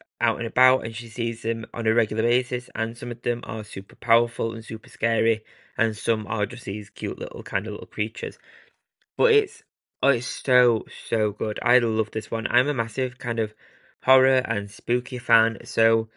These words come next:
being able to indulge in that kind of side of stuff with an anime twist absolutely was amazing.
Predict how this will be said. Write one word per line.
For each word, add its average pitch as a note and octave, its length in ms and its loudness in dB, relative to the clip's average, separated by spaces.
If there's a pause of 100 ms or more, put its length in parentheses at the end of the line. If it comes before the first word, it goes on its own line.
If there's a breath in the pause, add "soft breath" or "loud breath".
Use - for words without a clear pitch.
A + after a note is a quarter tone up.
(400 soft breath)
being C#3 220 0
able C#3 380 4
to C3+ 300 -2
indulge A#2 640 2
in G#2+ 220 -6
that B2+ 300 -2
kind C#3 260 -8
of C3+ 80 -8
side B2 400 -2
of A#2+ 100 -8
stuff A#2+ 320 -2 (120)
with A2+ 360 0 (220 soft breath)
an A2+ 220 -6
anime D#3 320 2
twist - 560 -6 (240)
absolutely A#2 640 -2
was G#2+ 460 -2
amazing. G2+ 540 -4